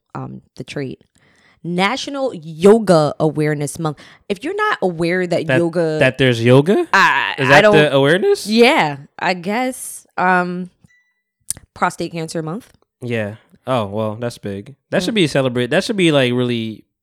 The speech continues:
Speaker 2: pushed up more. Like, I don't think anybody even knows that exists.
Speaker 1: I don't think so either.
Speaker 2: Yeah.
Speaker 1: Sports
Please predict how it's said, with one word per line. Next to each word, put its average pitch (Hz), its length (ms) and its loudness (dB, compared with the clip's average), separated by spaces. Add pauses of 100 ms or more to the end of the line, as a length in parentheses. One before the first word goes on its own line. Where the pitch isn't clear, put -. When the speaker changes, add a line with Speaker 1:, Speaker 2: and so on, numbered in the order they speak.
(120)
Speaker 2:
pushed - 240 -6
up 120 160 -2
more. 107 320 -6
Like, 101 220 -10
I 110 60 -8
don't 113 140 -8
think 113 160 -12
anybody 110 300 -8
even 104 340 -16
knows 104 340 -14
that 104 140 -14
exists. 113 440 -18 (200)
Speaker 1:
I 165 80 -6
don't 160 160 -10
think 147 180 -16
so 139 180 -14
either. 139 320 -14 (100)
Speaker 2:
Yeah. 117 320 -16
Speaker 1:
Sports - 880 -12